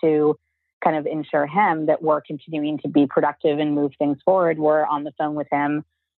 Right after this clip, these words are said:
regularly and arguably connecting with him more than we did pre-coronavirus in order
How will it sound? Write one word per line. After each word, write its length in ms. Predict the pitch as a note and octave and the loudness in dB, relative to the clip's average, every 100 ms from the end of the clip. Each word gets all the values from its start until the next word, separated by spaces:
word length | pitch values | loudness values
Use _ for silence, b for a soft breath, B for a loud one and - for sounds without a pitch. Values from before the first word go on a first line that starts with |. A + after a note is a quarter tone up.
| _ | _
regularly 640 | D#3 E3+ F3+ E3 D#3+ D#3 D3+ | 0 0 0 -2 -2 -2 -4
and 100 | D3+ | -4
arguably 840 | D3+ D#3 D#3+ D#3 D#3 D#3 D3+ D3+ _ - | -6 -4 -4 -4 -4 -6 -6 -10 _ 0
connecting 380 | E3+ D#3 - D3 | 0 0 -2 -4
with 100 | C#3 | -4
him 180 | D3+ C#3+ | -2 0
more 380 | C#3+ G3+ E3 D3 | 2 2 2 -2
than 160 | D3 | -4
we 140 | D3 C#3+ | -6 -6
did 380 | D3+ D3 D3 D3+ | -4 -4 -6 -8
pre-coronavirus 1080 | - F3+ G3+ D#3 C#3+ C#3+ C#3+ C3+ C#3+ D3+ E3 _ _ _ _ _ - | 0 0 2 0 0 0 -2 -2 0 0 -2 _ _ _ _ _ -2
in 120 | D#3+ | 0
order 400 | D#3 D3+ D3 D3 | 2 0 0 -2